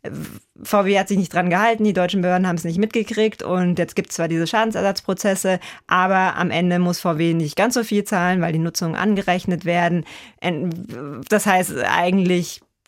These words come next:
hat es gar nicht so richtige Folgen. Ich übertreibe jetzt hier mal so ein bisschen.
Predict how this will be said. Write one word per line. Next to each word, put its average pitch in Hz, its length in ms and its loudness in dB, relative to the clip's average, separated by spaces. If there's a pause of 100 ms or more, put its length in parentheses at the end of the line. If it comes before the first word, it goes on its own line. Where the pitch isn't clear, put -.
(220)
hat 185 200 0
es 160 180 -6
gar 170 160 2
nicht 175 120 -2
so 175 80 -2
richtige 165 420 -6
Folgen. 220 380 2
Ich 175 120 -2
übertreibe 175 400 0
jetzt - 100 -2
hier 190 100 0
mal 180 140 2
so 175 60 0
ein 170 120 2
bisschen. 170 440 -2